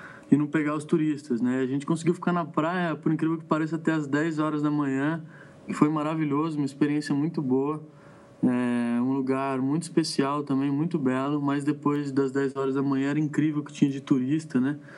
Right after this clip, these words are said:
Assim, uma quantidade enorme de barcos que cobria a praia inteira,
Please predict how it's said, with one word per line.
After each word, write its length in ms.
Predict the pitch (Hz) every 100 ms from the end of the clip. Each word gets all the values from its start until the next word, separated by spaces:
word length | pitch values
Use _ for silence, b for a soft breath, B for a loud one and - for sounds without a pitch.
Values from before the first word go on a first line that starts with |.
| B B - 120
Assim, 300 | 117 135 135
uma 160 | 131
quantidade 440 | 123 139 131 139 139
enorme 320 | 139 135 147
de 100 | 135
barcos 360 | 127 127 143 143
que 140 | 139
cobria 420 | - 139 135 147
a 40 | 147
praia 260 | 143 143
inteira, 340 | 147 139 131